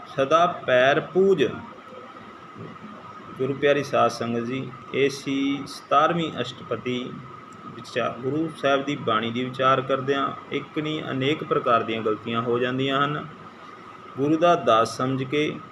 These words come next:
ਗੁਰੂ ਬਖਸ਼ਣ ਯੋਗ ਹੈ। ਗੁਰੂ ਰੂਪ ਸੇਵਾ, ਗੁਰੂ ਰੂਪ, ਗੁਰੂ ਪਿਆਰੀ ਸੇਵਾ ਜੀ, ਆਪ ਵੀ ਬਖਸ਼ ਲੈਣਾ। ਵਾਹਿਗੁਰੂ ਜੀ ਕਾ ਖਾਲਸਾ, ਵਾਹਿਗੁਰੂ ਜੀ ਕੀ ਫਤਿਹ।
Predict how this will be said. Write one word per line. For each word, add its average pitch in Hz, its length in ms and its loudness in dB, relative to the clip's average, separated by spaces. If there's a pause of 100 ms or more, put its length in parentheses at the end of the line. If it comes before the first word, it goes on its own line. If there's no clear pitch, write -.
(200)
ਗੁਰੂ 156 340 2
ਬਖਸ਼ਣ 170 440 2
ਯੋਗ 135 260 4
ਹੈ। 139 360 4
ਗੁਰੂ 131 220 0 (120)
ਰੂਪ 139 160 2 (120)
ਸੇਵਾ, 123 560 0 (240)
ਗੁਰੂ 135 240 -2 (340)
ਰੂਪ, 139 220 2 (280)
ਗੁਰੂ 143 180 4
ਪਿਆਰੀ 131 520 2 (420)
ਸੇਵਾ 120 420 4
ਜੀ, 127 180 -2 (1120)
ਆਪ 123 260 4
ਵੀ 131 100 0
ਬਖਸ਼ 113 320 -4
ਲੈਣਾ। 98 240 -2 (960)
ਵਾਹਿਗੁਰੂ 123 320 2
ਜੀ 113 240 -4
ਕਾ 113 140 2
ਖਾਲਸਾ, 120 840 2
ਵਾਹਿਗੁਰੂ 123 560 2
ਜੀ 113 120 -2
ਕੀ 110 200 -8
ਫਤਿਹ। 98 360 -6